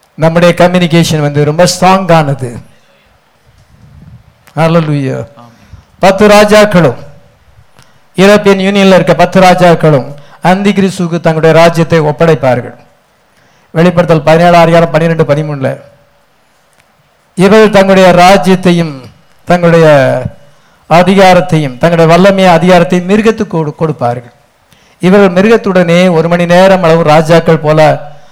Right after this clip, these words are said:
Speaker 1: அதிகாரத்தை பெற்றுக்கொள்வார்கள். இவர்கள் ஆட்டுக்குட்டியானோடு யுத்தம் பண்ணுவார்கள். ஆட்டுக்குட்டியானவர் கத்தாதி கத்தர ராஜாதி ராஜாவாய் இருக்கிறபடியால் அவர்களை ஜெயிப்பார். அவர்களோடு இருக்கிறவர்கள் அழைக்கப்பட்டவர்கள், தெரிந்து கொள்ளப்பட்டவர்கள், உண்மையுள்ளவருமாய் இருக்கிறார்கள். பாருங்க, கடைசியில டென்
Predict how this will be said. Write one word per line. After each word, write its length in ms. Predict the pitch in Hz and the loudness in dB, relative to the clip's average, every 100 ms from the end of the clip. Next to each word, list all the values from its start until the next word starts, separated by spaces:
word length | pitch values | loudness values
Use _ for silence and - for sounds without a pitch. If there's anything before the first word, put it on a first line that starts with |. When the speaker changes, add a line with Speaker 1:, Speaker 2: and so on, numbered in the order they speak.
| _ _ _ _ - | _ _ _ _ -2
Speaker 1:
அதிகாரத்தை 420 | 165 180 180 180 165 | 0 2 2 2 -2
பெற்றுக்கொள்வார்கள். 800 | 156 151 160 143 127 131 120 117 - 151 | -4 -6 -8 -6 -4 -4 -6 -14 -6 0
இவர்கள் 240 | 165 160 | 2 2
ஆட்டுக்குட்டியானோடு 680 | 185 220 208 202 202 196 214 202 | 2 0 -4 -2 0 0 -2 -2
யுத்தம் 300 | - 220 190 | -2 -2 -2
பண்ணுவார்கள். 420 | 180 151 143 147 | 0 0 2 2
ஆட்டுக்குட்டியானவர் 760 | 165 220 208 190 170 156 151 - | 0 -2 -4 -2 0 0 -2 -2
கத்தாதி 380 | 147 180 208 233 | -2 2 2 2
கத்தர 340 | 208 196 190 185 175 | 0 0 2 4 2
ராஜாதி 320 | 185 208 202 | 2 2 4
ராஜாவாய் 460 | 180 180 185 180 175 | 2 2 0 2 0
இருக்கிறபடியால் 540 | 160 165 156 170 202 196 | 0 -4 0 2 4 2
அவர்களை 240 | 190 185 185 | 2 2 2
ஜெயிப்பார். 500 | 208 233 - 170 139 - - _ _ _ _ _ _ _ | 0 0 0 0 0 -6 -20 _ _ _ _ _ _ _
அவர்களோடு 460 | 160 196 226 254 233 | 0 2 2 2 2
இருக்கிறவர்கள் 380 | 208 208 185 180 | 2 2 4 4
அழைக்கப்பட்டவர்கள், 580 | 214 214 202 185 175 180 | 2 0 -2 -2 0 0
தெரிந்து 200 | 208 202 | 0 0
கொள்ளப்பட்டவர்கள், 500 | 185 165 160 165 160 | 0 0 0 -2 -4
உண்மையுள்ளவருமாய் 680 | 208 233 220 214 208 208 202 | -2 0 2 2 2 2 2
இருக்கிறார்கள். 580 | 196 185 170 156 143 135 - _ _ _ _ | 0 0 2 0 -2 -10 -18 _ _ _ _
பாருங்க, 500 | 170 180 165 165 156 156 | 0 0 2 2 2 0
கடைசியில 320 | 165 160 170 175 | 0 0 0 0
டென் 180 | 180 | -2